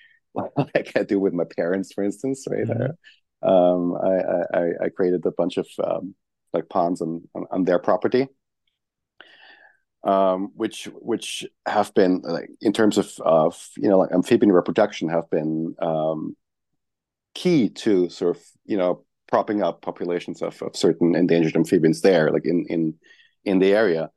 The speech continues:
Speaker 1: So it's, you know, it, it doesn't have, that's one of the things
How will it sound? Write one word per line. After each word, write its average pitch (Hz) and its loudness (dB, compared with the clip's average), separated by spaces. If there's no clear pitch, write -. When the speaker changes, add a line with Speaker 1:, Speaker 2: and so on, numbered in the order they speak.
Speaker 1:
So 95 0
it's, - -6
you 175 -4
know, 87 0
it, 92 -6
it 117 -8
doesn't 139 -8
have, 117 4
that's - -4
one 131 4
of 127 -2
the 117 -4
things - -4